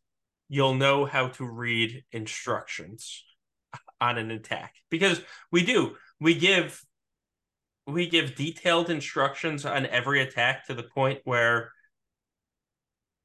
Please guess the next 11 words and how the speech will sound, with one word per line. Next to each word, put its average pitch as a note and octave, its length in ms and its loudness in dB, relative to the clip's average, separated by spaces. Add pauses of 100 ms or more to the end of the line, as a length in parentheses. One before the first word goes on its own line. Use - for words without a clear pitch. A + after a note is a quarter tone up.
(320)
y-, C3+ 500 -10 (140)
you C3 220 -4
shouldn't D#3+ 420 -2
screw C3+ 440 -2
up A2+ 240 0
too B2 160 -8
badly A2 460 0
unless, A2 340 -8
like, A2+ 180 -2
there's A2 280 -2
a, G#2 300 -2